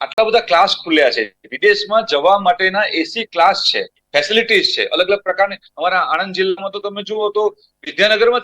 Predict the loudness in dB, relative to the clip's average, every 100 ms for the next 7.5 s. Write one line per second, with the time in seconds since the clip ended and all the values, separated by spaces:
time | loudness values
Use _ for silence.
0 | -4 -4 -2 0 -2 -2 -2 2 2 2
1 | 0 -4 -4 -12 -16 _ _ _ _ -2
2 | 0 0 0 0 0 2 2 2 2 4
3 | 2 2 0 0 -2 0 -2 -2 -4 -2
4 | 0 2 2 2 0 0 0 0 -2 -10
5 | -8 -8 -8 -8 -4 -2 -2 -6 _ -2
6 | -2 0 -4 -4 -4 -2 2 2 2 0
7 | 0 -2 0 0